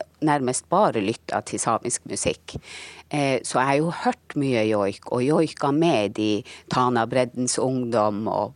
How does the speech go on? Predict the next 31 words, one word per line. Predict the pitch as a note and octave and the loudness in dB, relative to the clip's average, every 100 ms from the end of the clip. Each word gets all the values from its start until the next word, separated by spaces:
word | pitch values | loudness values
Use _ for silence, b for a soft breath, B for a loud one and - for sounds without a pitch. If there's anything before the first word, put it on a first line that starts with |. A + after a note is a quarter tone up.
| - | -4
Piera | C#3 C#3+ B2 | 0 2 2
Balto, | B2 B2 A2+ - - G2+ | 2 2 0 -6 -4 0
og | G2+ F#2 G2+ | 2 2 0
mange | B2 C#3 C3 | 0 2 2
av | B2+ B2 | 0 0
de, | C3 A2+ | 2 2
eh, | G2 - - - - B2 B2+ | -2 -12 -18 -6 -2 0 2
våre | D3+ D#3+ B2 A2 | 4 4 4 0
store, | - C#3 C3 A2+ G2+ G2 G2 - | 0 0 0 2 2 2 0 0
eh, | A2+ A#2+ A2 A2+ - F#2+ - A2+ A2+ | -2 -2 -2 -4 -4 -4 -4 -4 -4
samiske | - B2+ A#2 G2+ - | 0 0 0 -4 -4
artister. | - - A2 - - - - B B B | -6 -4 -4 -4 -8 -10 -10 B B B
Men | - E3 | 2 4
i | D#3+ | 4
den | E3 E3 D#3+ F3 | 4 2 2 0
norske | G#3 - - - | -2 0 -2 2
offentligheten | C#3 D3+ B2+ G#2+ - A2 - A2+ - A#2 A2+ | 2 2 -2 -2 -2 0 0 -2 -4 -2 -2
og | C3 B2+ - | 0 0 0
utenfor, | F#3+ - - A#2+ - A#2+ A#2 G#2+ | -4 -2 -2 -2 0 -2 -2 0
eh, | A2 A2 A#2 B B _ | 0 0 -4 B B _
de | C#3 D#3+ | 2 4
indre | D#3 C#3 A2+ A#2+ A2+ - - | 4 4 2 0 0 -6 -4
samiske | - C#3 B2 C3 - A#2 | 2 2 2 -2 -4 -2
sirklene | C#3+ - - G#2+ G#2+ A2+ | -2 -2 -6 -4 -2 0
var | C#3+ C#3+ A2+ | 0 2 0
det | G#2+ | -2
ikke | - C#3+ | -2 0
noe | D3+ B2+ F#2+ G2+ - B B B B - | 2 2 2 0 -6 B B B B -2
man | C3 C#3 | -2 -2
opplevde | - - A2+ G#2 G#2 | -8 -2 -2 0 -4
som | - G#2+ G2 | -2 -2 -2